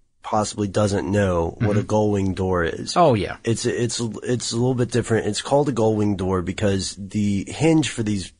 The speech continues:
Speaker 1: doors is at the top of the vehicle.
Speaker 2: Yeah, it's on the roof.
Speaker 1: Mm-hmm, it's on the roof. And so when you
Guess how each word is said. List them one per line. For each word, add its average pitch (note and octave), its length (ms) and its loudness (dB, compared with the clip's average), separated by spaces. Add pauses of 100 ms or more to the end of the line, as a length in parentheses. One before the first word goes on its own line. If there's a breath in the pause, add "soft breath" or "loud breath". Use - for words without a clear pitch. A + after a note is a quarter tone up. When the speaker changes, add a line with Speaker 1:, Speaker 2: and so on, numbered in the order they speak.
Speaker 1:
doors G2+ 400 0
is G2 160 -2
at G2 180 -2
the F#2 100 -4
top A2+ 420 0
of F#2 140 -6
the F2 80 -8
vehicle. D#2+ 400 -4
Speaker 2:
Yeah, F2 100 2
it's - 140 -4
on C3+ 80 2
the G#2 80 2
roof. - 500 -2
Speaker 1:
Mm-hmm, A2 280 2
it's F#2 100 -4
on A#2 120 2
the G#2 80 0
roof. A#2 320 0
And G2 160 2
so A2+ 180 2
when G#2 180 2
you G2+ 120 0